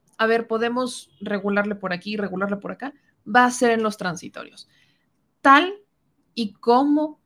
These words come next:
ocurrió con la energética en dos mil trece, solo que en un sentido positivo, o al menos eso es lo que esperamos. Pero sobre este tema,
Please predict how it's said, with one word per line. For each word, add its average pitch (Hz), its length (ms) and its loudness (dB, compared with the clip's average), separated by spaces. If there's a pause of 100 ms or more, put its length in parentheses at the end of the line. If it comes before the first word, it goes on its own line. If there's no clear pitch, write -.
(140)
ocurrió 208 540 -2
con 214 160 -2
la 190 60 0
energética 185 560 -6
en 180 60 -6
dos 180 160 -8
mil 175 140 -6
trece, - 280 -14
solo 233 340 0
que 220 400 -2
en 208 160 0
un 208 140 0
sentido 185 480 -6
positivo, 247 580 -10
o 208 180 4
al 202 160 4
menos 285 380 -2
eso 233 180 -4
es 226 80 -6
lo 175 100 -8
que - 80 -16
esperamos. - 480 -10 (420)
Pero 453 200 10 (300)
sobre 285 320 4
este 415 160 -2
tema, 285 360 -2